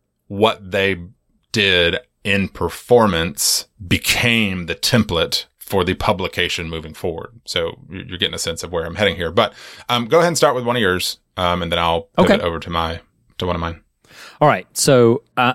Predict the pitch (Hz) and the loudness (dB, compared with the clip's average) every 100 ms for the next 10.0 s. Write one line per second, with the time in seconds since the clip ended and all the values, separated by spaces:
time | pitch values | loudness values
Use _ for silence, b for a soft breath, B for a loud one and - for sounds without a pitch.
0 | - 127 151 160 - 147 127 - 117 113 | 0 2 4 4 4 4 4 4 4 4
1 | - 113 104 110 107 107 101 101 - - | 2 0 4 4 6 6 4 4 2 2
2 | 110 104 98 95 95 110 110 - - 107 | 2 2 0 -2 -2 0 0 0 2 2
3 | 101 98 90 85 - - - 92 87 85 | 2 -2 -10 -4 -2 -2 -4 -6 -6 -8
4 | - 110 101 95 90 87 - - - 110 | -10 -10 -8 -8 -8 -8 -6 -8 2 4
5 | 101 98 95 90 - - 120 107 - - | 6 6 4 0 -6 -2 0 0 -4 -8
6 | - 110 - 113 95 90 85 80 85 82 | 0 2 4 4 4 2 0 -6 -8 -8
7 | - _ _ _ _ _ _ - 95 101 | -10 _ _ _ _ _ _ -2 2 4
8 | 113 - 113 110 104 - 104 92 101 98 | 2 2 0 0 0 2 2 4 4 4
9 | 92 92 90 87 82 90 82 - 85 | 4 4 2 0 -2 -4 -4 -6 -8